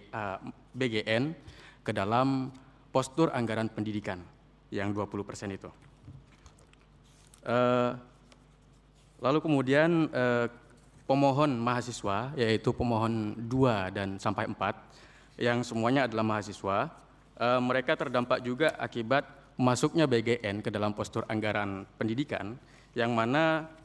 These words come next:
eh, ketika B G N itu dihitung dalam pemenuhan anggaran pendidikan dua puluh persen,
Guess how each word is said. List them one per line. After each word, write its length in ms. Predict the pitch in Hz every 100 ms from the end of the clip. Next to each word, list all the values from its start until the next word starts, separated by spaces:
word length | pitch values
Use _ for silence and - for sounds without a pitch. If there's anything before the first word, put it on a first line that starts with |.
| - -
eh, 240 | - 131 135
ketika 720 | 147 180 165 196 139 104 98
B 160 | 117 127
G 140 | 123
N 140 | 123 123
itu 240 | 131 131
dihitung 640 | 117 139 175 117 107 127 139 - - -
dalam 320 | 113 113 123
pemenuhan 560 | 131 117 113 113 117 117
anggaran 320 | 120 113 110 113
pendidikan 720 | 117 117 117 120 131 104 110
dua 140 | 110
puluh 180 | 104 110
persen, 400 | 170 165 104 98